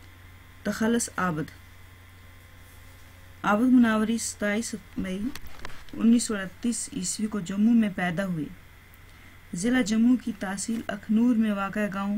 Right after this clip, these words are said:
मनावर उनका वतन है। उन्नीस सौ चौवन ईस्वी में मैट्रिक पास करने के बाद तालीम जा-, जारी रखने की गरज से कॉलेज में दाखिला लिया,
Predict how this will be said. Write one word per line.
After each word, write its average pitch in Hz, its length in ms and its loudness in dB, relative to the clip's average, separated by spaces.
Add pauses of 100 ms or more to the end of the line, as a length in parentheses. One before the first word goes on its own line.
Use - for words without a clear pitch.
(100)
मनावर 208 460 0
उनका 202 300 -6
वतन 165 320 -6
है। 165 180 -6 (1700)
उन्नीस 240 440 8
सौ 269 80 0
चौवन 220 540 2
ईस्वी 226 400 2
में 233 160 4
मैट्रिक 208 480 0
पास 202 200 -4
करने 208 300 -2
के 233 100 -2
बाद 175 300 -6 (460)
तालीम 214 380 0
जा-, 190 180 -6 (120)
जारी 202 360 0
रखने 214 360 0
की 220 160 -2
गरज 185 260 -4
से 180 300 -6 (460)
कॉलेज 214 340 2
में 226 180 6
दाखिला 185 320 -4
लिया, 175 360 -2